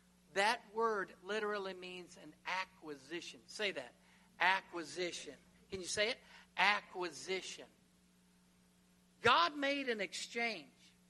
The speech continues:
He acquired you as a chosen generation, made you a royal priesthood, made you a holy nation by the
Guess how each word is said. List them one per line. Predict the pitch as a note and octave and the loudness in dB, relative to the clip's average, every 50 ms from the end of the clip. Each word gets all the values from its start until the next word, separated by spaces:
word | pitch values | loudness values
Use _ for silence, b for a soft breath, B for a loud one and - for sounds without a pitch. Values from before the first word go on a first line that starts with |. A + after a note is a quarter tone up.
| _ _ _ _ _ _ _ _ _ _ _ _ _ _ _ _ _ _ _ _ | _ _ _ _ _ _ _ _ _ _ _ _ _ _ _ _ _ _ _ _
He | - B3 C4+ C#4 D4 D4+ D4 C4 A#3 - - | -4 -2 0 0 0 -2 -4 -8 -10 -4 -2
acquired | F#3+ G3 - - - - - A#3 A#3 B3 B3 A#3+ A#3 G#3+ F#3+ E3+ F#3 F3 E3+ F3 | -2 -2 -2 -4 -12 -4 0 2 4 4 4 2 0 -2 -4 -6 -10 -20 -18 -12
you | G3 A3 A3+ G#3 E3 C#3 B2+ B2+ - _ _ _ _ _ _ _ _ _ _ _ _ _ _ _ _ _ _ _ - | -8 -6 -4 -4 -4 -6 -8 -14 -18 _ _ _ _ _ _ _ _ _ _ _ _ _ _ _ _ _ _ _ -4
as | F3 F#3 E3 - | -4 -4 -4 -4
a | D#3+ | -8
chosen | - - - - A#3 A#3 A#3+ B3+ B3 A3 - F#3 E3+ D3+ D3+ - _ _ _ - | -8 -8 -6 -2 0 0 0 -2 -4 -6 -8 -10 -10 -10 -12 -16 _ _ _ -10
generation, | - F3+ E3+ D#3 D3+ D3+ D#3+ D#3+ E3 - - - - - _ _ _ _ _ _ _ b b b b b b | -6 -6 -4 -4 -4 -4 -4 -6 -6 -8 -12 -14 -16 -18 _ _ _ _ _ _ _ b b b b b b
made | F3 F#3+ A3 B3 D4 D4+ C#4+ G#3 | 2 6 6 6 6 4 0 -6
you | A#3+ B3+ A#3 A3 | -4 0 0 0
a | G3+ | 0
royal | F#3 G3 G#3+ A#3+ C4+ C4 A#3+ G#3 F#3+ F3 - | 2 2 4 6 6 6 4 2 -2 -6 -12
priesthood, | - - A#3 A#3+ A#3 - - - - - F#3+ D#3+ C3+ - - B B B B B | -10 -6 -6 -6 -6 -8 -10 -12 -10 -8 -8 -8 -10 -12 -16 B B B B B
made | F3+ G#3+ B3 D4 D#4 C#4 A3 | 6 6 8 8 6 2 -2
you | B3+ C4 A#3 | -4 0 4
a | A3 G#3 | 4 4
holy | - - - - C4+ C#4 C#4 B3+ A#3 G#3+ G3+ | 4 2 0 0 2 2 0 -2 -4 -6 -4
nation | G3+ A3 A#3 B3 A#3+ - - F#3 D#3+ D#3 - B B B B B - | -2 0 0 0 -2 -4 -4 -6 -6 -8 -10 B B B B B 4
by | F#3 F#3+ G3+ G3 | 6 6 6 6
the | F3 F3 F3+ | 2 -2 -10